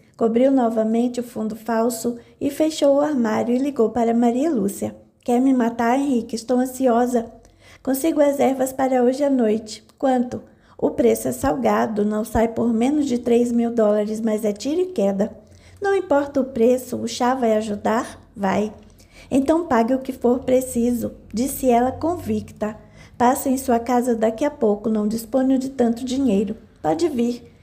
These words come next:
eu tenho umas economias em casa." Henrique, com voz melíflua, tornou. "Três mil dólares é muito dinheiro, mas me deram total garantia de que funciona." "Pode vir pegar o dinheiro, Henrique. Se esses três mil vão resolver o problema,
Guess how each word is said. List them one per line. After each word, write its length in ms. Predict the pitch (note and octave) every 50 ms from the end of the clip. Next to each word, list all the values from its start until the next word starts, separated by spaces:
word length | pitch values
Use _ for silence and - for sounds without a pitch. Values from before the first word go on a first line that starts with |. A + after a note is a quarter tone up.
| - - - -
eu 160 | - A#3+ B3+
tenho 280 | B3+ D4+ D#4+ E4 F4+ D#4+
umas 220 | C4+ A#3+ A#3 A#3
economias 640 | B3 A#3+ B3 C4 A#3+ A#3+ A3+ A3+ A3+ A3+ A#3 A#3 A#3
em 140 | C4+ C#4 C#4
casa." 460 | C#4 - G3+ G3 G3+ G#3 G#3 A3 G#3+ - - - - _ _ - - -
Henrique, 640 | G#3 A3 A3 B3 A#3 A#3 A#3+ C4+ C#4+ C#4 - A3
com 180 | - - A3+ G#3+
voz 320 | G#3+ A3+ A3+ A3 A3 A3+
melíflua, 640 | A3 A#3 A3+ A3 A3+ A3+ A#3+ C#4 D#4+ - - D4 D4+ D4+
tornou. 640 | D4+ - D#4 D4+ D4+ B3+ A3 G3+ G3+ G#3 G#3 - - - - _ _ _
"Três 320 | - B3+ A#3+ B3 C4 A#3+ B3
mil 220 | A#3+ A#3+ A#3 A3+
dólares 500 | G#3+ G#3 G#3+ G#3+ A3 A3 A#3 C4+ D4 D4+
é 80 | D#4 C#4
muito 320 | A#3+ A#3 A#3 A3+ A#3 A#3+
dinheiro, 640 | G#3+ G3+ G#3+ A3 A3 A3 A3 A3+ A#3 A#3 A3 A3+ A3+ - - - -
mas 240 | A#3 A3+ A#3+ A#3+
me 160 | A#3 A#3 A#3+ A3+
deram 380 | A3 A#3 A#3+ B3 B3+ B3+ B3
total 500 | A#3+ A#3+ A3+ A3 A3+ - C#4 C#4 D#4 D#4+
garantia 540 | D4 C#4+ C4+ B3+ B3 B3 A#3+ - B3 A#3+ A#3+
de 100 | G#3+ B3+
que 160 | B3 - C4+ C4+
funciona." 720 | C4+ - D4 E4 D#4 - D4 C4 G#3 G3 G3 G3 F#3+ - - - - _ _ _ _ _ _
"Pode 220 | - - G3+ A#3
vir 180 | G#3+ A#3 A#3 A#3
pegar 320 | A3+ G#3+ G#3+ A3+ A3 G#3+
o 60 | A3+
dinheiro, 480 | A3 - A#3+ A#3 A#3 A#3 A3+ A#3 A#3+ B3
Henrique. 480 | B3 C4+ B3+ A3+ G#3+ - - - - - _ _ _ _ - _
Se 140 | - - C#4+
esses 340 | C#4+ D4 D#4+ D4+ - C4+ C4+
três 360 | - - C4+ C#4+ D4+ C#4+ C#4+
mil 280 | A#3+ A3+ A3+ A3 G#3+ A3
vão 180 | B3 A#3 B3
resolver 560 | C#4+ C#4 A#3+ A3+ A#3+ A3 G#3+ A3 A#3+ A#3+ A#3 A#3
o 60 | A#3
problema, 720 | A#3 - A#3 A3 G3+ G#3 G#3 A3+ A#3+ B3 A#3 G#3+ G#3